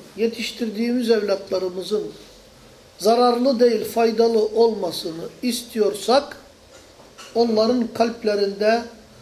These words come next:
Allah'a ve ahirete imanı gücümüz yettiği kadar derinlere, derinlere, derinlere sağlam bir şekilde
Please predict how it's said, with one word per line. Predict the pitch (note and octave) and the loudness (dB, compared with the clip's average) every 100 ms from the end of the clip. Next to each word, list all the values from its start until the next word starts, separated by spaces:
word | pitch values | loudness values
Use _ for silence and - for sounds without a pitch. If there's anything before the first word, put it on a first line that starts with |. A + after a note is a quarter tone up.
| - - - - - F3+ | -20 -20 -20 -20 -6 -2
Allah'a | G3+ G#3 G3+ G#3 A3 | 2 2 2 0 0
ve | G#3 | 0
ahirete | G#3 G3 F#3+ G3+ G3 G3 A3 A3 | 2 0 0 -2 -2 0 -2 -2
imanı | F#3+ F3+ F3 E3+ F3 A3+ A#3+ - - - - - - | -6 -6 -4 -4 0 0 0 -6 -20 -20 -20 -18 0
gücümüz | A3+ G#3 A#3+ B3+ B3 F#3+ | 0 4 4 4 2 2
yettiği | G#3+ G#3 A3 A#3 A3+ | 2 2 0 -2 -2
kadar | G3+ F#3 F#3 E3+ E3 | -2 2 2 0 0
derinlere, | F#3+ G3 G3 G3 F#3+ F#3+ G3 F#3+ | 0 0 -4 0 0 2 0 0
derinlere, | G3 G3+ G3 F#3+ G3 F#3+ F3+ | 0 0 -4 -4 -2 -4 -2
derinlere | F#3+ F3 F3+ F3 F#3 | -2 -4 -8 -6 -4
sağlam | F#3 E3+ F#3+ F#3 | -4 -4 -4 -6
bir | D#3+ | -8
şekilde | F3+ - D#3+ D#3 | -10 -10 -4 -2